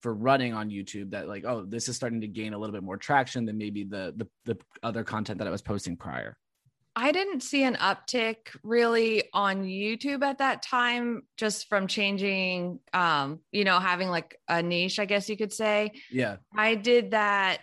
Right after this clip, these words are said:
Speaker 2: The YouTube with the running was more accountability to me. So I
Speaker 1: Mm.
Speaker 2: already had, you know, some followers on there. And when I started that, they were like, "Hey, we're here for this too." Like, they, they didn't,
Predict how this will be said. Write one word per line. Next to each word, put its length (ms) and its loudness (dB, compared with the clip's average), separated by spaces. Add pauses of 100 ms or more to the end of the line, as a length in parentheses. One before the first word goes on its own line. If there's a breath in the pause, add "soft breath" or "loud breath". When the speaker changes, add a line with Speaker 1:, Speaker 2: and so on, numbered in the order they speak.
Speaker 2:
The 120 0
YouTube 760 -2
with 180 -2
the 140 0
running 360 2
was 160 -2
more 160 0
accountability 840 0
to 160 -6
me. 340 -4
So 300 2
I 140 2
Speaker 1:
Mm. 40 4
Speaker 2:
already 260 2
had, 460 0
you 100 0
know, 360 0
some 320 -4
followers 680 2
on 220 -2
there. 380 -2 (460 loud breath)
And 380 2
when 160 2
I 80 4
started 500 0
that, 360 0
they 160 6
were 160 2
like, 320 0
"Hey, 180 -2
we're 180 0
here 220 4
for 140 -4
this 260 -4
too." 300 6
Like, 280 2
they, 300 0
they 140 6
didn't, 240 0